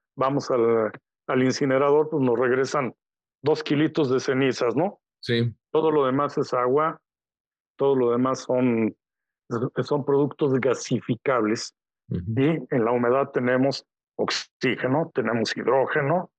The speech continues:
Speaker 1: tenemos, este, otros, otros gases. Es, es una, es una, inclusive hasta el papel,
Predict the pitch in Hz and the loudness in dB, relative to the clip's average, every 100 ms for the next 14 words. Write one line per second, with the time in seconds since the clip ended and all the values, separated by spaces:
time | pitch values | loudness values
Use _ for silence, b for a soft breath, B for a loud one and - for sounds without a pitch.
0 | _ _ _ _ 127 120 127 120 123 - | _ _ _ _ -2 0 2 2 0 0
1 | 113 - - 107 117 - 156 147 143 127 | -2 -2 -2 0 -2 -2 -2 2 0 0
2 | - - 165 156 143 117 104 - - - | -4 -4 -2 0 2 2 0 -2 -6 -6
3 | - _ _ _ _ _ _ _ _ _ | -8 _ _ _ _ _ _ _ _ _
4 | - 131 120 160 170 156 143 117 147 160 | -6 -4 0 0 2 2 2 0 -2 0
5 | 127 117 156 135 143 208 190 190 - 127 | 0 0 0 0 0 2 2 2 -2 -4
6 | - 127 - 214 240 | -2 -4 0 0 0